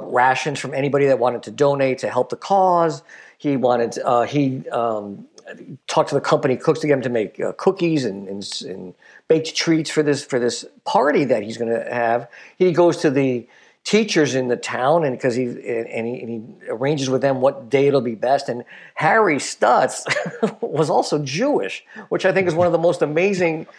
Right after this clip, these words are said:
side points of this whole thing. He knows nothing about Saint Nicholas Day, Catholicism, anything like that. So he actually has to go to the pr-, local priest in town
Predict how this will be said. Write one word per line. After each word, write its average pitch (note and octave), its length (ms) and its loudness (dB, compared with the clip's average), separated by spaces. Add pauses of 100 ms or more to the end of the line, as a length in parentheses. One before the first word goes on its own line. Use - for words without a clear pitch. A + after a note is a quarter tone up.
(140)
side A#3+ 440 0
points C#3+ 240 -2
of D3+ 60 -4
this C3+ 120 -2
whole C#3 180 0
thing. C#3+ 160 -2
He G#3+ 160 0
knows A#3 240 4
nothing G3+ 400 2
about D3 440 2
Saint C#3 320 -2
Nicholas D#3 400 2
Day, D#3 280 4
Catholicism, D3+ 760 0
anything A3 200 -2
like B2 160 -6
that. B2+ 200 -4 (300)
So F3+ 220 2
he G3+ 120 0
actually A#3+ 300 0
has D#3 160 0
to D#3+ 100 -4
go E3 220 2
to E3 60 -2
the B2 140 -6
pr-, - 180 -16 (120)
local G3+ 360 2
priest - 420 -2
in A#2+ 140 -4
town G#2+ 360 -4